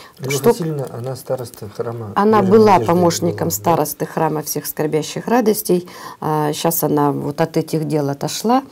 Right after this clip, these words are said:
Speaker 2: А, другой помощник староста, но тем не менее вот э-, вот это вот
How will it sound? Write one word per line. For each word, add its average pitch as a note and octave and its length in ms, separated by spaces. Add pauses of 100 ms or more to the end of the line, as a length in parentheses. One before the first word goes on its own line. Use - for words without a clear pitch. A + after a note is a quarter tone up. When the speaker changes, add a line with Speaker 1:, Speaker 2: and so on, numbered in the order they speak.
(480)
Speaker 2:
А, D3 240
другой D3+ 340
помощник F#3 540
староста, D3+ 520
но E3+ 160
тем E3+ 320
не F3 80
менее F#3 320
вот D3 180
э-, D#3+ 120
вот D3 260
это B3+ 240
вот C3+ 260